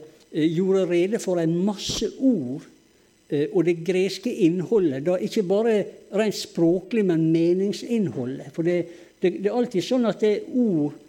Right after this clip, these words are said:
har et språklig, en språklig føring, men det kan ha et mye dypere meningsinnhold enn det kan se ut til sånn i, i overflaten. Og han,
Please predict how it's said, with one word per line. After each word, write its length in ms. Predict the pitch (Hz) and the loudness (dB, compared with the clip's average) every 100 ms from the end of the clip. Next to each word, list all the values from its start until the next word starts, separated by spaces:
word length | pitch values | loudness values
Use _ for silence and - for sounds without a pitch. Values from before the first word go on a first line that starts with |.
| - _ | -20 _
har 220 | - 226 | 0 2
et 100 | 180 | 0
språklig, 960 | - - - 170 175 - 220 180 135 - - - - | -4 -8 0 2 2 0 2 2 2 -6 -16 -18 -10
en 140 | 175 156 | -8 -8
språklig 540 | - 175 185 185 233 | -2 2 2 0 -4
føring, 540 | - 156 180 190 139 139 - - | 0 2 2 2 -2 -4 -12 -4
men 100 | 175 | 2
det 100 | 185 | 2
kan 120 | 208 196 | 2 0
ha 80 | |
et 140 | 247 220 | 0 0
mye 240 | 226 247 | 2 2
dypere 480 | 196 196 208 269 254 | 2 0 0 -2 0
meningsinnhold 1040 | 190 165 175 185 - 247 208 135 156 131 160 | 2 2 2 -2 -2 0 0 0 0 0 0
enn 140 | 165 | 0
det 80 | 156 | 0
kan 80 | 165 | -4
se 240 | - 185 208 | -2 0 0
ut 120 | 214 | -2
til 120 | 170 | -4
sånn 200 | - 202 165 | -2 2 2
i, 160 | 143 - - | 2 -4 0
i 80 | 170 208 | 2 4
overflaten. 720 | 202 151 - 139 135 196 170 - - - _ | 2 0 -4 -8 -8 -16 -20 -20 -20 -20 _
Og 80 | 180 | 2
han, 160 | 190 | 2